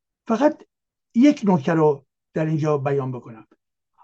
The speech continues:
ما این که در فرانسه هستیم، بیشتر روی واژهٔ لایسیته تاکید می‌کنیم. کسان دیگری که یا گر-،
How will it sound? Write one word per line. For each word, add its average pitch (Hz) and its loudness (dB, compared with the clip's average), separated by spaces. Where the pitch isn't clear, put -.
ما 254 4
این 330 4
که 269 -2
در 233 2
فرانسه 214 2
هستیم، 214 -2
بیشتر 214 -2
روی 233 0
واژهٔ 208 0
لایسیته 214 -2
تاکید 135 -12
می‌کنیم. 127 -20
کسان 269 -4
دیگری 226 -4
که 220 -6
یا 196 -2
گر-، 180 -4